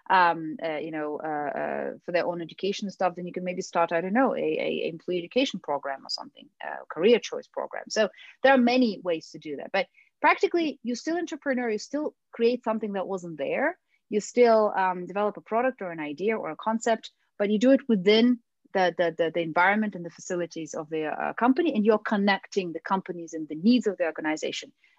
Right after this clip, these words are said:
and the problem they're trying to solve, either inside or outside of the organization.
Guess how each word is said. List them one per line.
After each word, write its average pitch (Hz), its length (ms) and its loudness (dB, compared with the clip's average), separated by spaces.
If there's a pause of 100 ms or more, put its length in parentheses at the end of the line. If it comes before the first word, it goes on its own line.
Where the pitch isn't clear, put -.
(120)
and 196 220 2
the 175 120 -8
problem 147 360 -4
they're - 140 -6
trying 143 240 -8
to - 80 -18
solve, - 260 -10 (380)
either 330 260 8
inside 214 560 6
or 151 160 -6
outside 139 360 -10
of - 100 -14
the - 60 -12
organization. - 600 -14